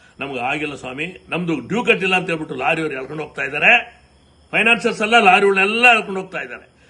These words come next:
ಆದ್ರೆ ಅದು ಯಾವುದೇ ಕಾರಣಕ್ಕೆ ನಾವು ಮಾಡೋಕ್ಕಾಗೋದಿಲ್ಲ, ಟ್ರಾನ್ಸ್‌ಪೋರ್ಟ್ ಮಾಡೋಕ್ಕಾಗಲ್ಲ ಎಂಬ ತೀರ್ಮಾನ ಲಾರಿ ಮಾಲೀಕರು ತೊಗೊಂಡ್ಬಿಟ್ಟಿದ್ದಾರೆ. ಹತ್ತೊಂಬತ್ತನೇ ತಾರೀಕು ಸರ್ಕಾರ, ಹತ್ತೊಂಬತ್ತು ಆರು ನಮ್ಮನ್ನ ಸರ್ಕಾರ ಕರೆದು ಮಾತುಕತೆ ನಡೆಸಿ,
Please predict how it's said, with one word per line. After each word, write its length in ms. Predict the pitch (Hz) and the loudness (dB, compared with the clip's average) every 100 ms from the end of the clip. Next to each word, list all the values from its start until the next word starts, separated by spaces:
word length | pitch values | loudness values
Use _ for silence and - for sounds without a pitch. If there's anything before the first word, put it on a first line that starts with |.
| _ | _
ಆದ್ರೆ 260 | 156 214 220 | 2 4 4
ಅದು 100 | 202 | 0
ಯಾವುದೇ 380 | 170 190 220 262 | 0 2 4 4
ಕಾರಣಕ್ಕೆ 880 | 254 214 208 202 202 180 135 - _ _ _ - | 4 -2 -2 -4 -4 -4 -4 -10 _ _ _ -4
ನಾವು 180 | 175 156 | -4 -2
ಮಾಡೋಕ್ಕಾಗೋದಿಲ್ಲ, 760 | 165 175 147 160 180 165 139 117 - _ _ - | -4 -4 -4 -6 -4 -6 -6 -10 -16 _ _ -12
ಟ್ರಾನ್ಸ್‌ಪೋರ್ಟ್ 420 | 160 170 180 170 | -8 -8 -10 -10
ಮಾಡೋಕ್ಕಾಗಲ್ಲ 540 | 160 151 151 208 220 | -8 -4 2 2 2
ಎಂಬ 160 | 214 190 | -2 -4
ತೀರ್ಮಾನ 360 | 175 185 175 165 | -2 -4 -4 -4
ಲಾರಿ 260 | 151 160 | -4 -4
ಮಾಲೀಕರು 320 | 156 143 135 | -6 -10 -12
ತೊಗೊಂಡ್ಬಿಟ್ಟಿದ್ದಾರೆ. 680 | 131 123 110 98 95 - _ _ - - | -14 -16 -16 -18 -20 -20 _ _ -4 4
ಹತ್ತೊಂಬತ್ತನೇ 500 | 214 294 285 285 277 | 4 6 4 6 4
ತಾರೀಕು 400 | 269 262 247 240 | 6 4 4 0
ಸರ್ಕಾರ, 400 | 196 220 247 254 | 0 0 4 6
ಹತ್ತೊಂಬತ್ತು 500 | 220 220 269 277 254 | 6 2 -2 -2 0
ಆರು 680 | 220 233 285 240 - - _ _ | 4 6 6 2 -2 -12 _ _
ನಮ್ಮನ್ನ 240 | 170 185 180 | -12 -10 -10
ಸರ್ಕಾರ 340 | 170 170 185 | -10 -10 -8
ಕರೆದು 320 | 190 185 180 | -8 -8 -12
ಮಾತುಕತೆ 420 | 156 170 170 180 165 | -6 -6 -6 -10 -8
ನಡೆಸಿ, 360 | 185 190 262 | -8 -2 -2